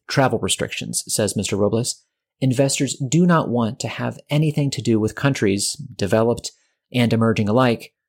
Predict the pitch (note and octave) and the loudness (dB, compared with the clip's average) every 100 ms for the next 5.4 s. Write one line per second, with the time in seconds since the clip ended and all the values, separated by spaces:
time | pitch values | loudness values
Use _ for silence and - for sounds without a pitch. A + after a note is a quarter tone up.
0 | _ - G#2 G2+ G2 - G#2+ G#2 G2 F2+ | _ -8 -4 -2 -4 0 0 2 0 0
1 | - - _ _ _ _ _ _ _ _ | -4 -10 _ _ _ _ _ _ _ _
2 | _ _ D#3 C#3+ D#3 A3+ A#3 - C#3 A#2 | _ _ 2 4 4 2 2 2 2 2
3 | C3 B2+ A#2+ A2+ D3 F#3+ F#3+ F3+ - B2+ | -2 -4 -2 0 -2 -2 -2 -2 -2 -2
4 | B2+ A#2+ A2+ A2 A#2 D3 E3+ C3+ - G#2 | -2 -2 -2 -2 0 2 2 2 -2 -6
5 | - F#2+ - A2 | -6 -4 -6 -10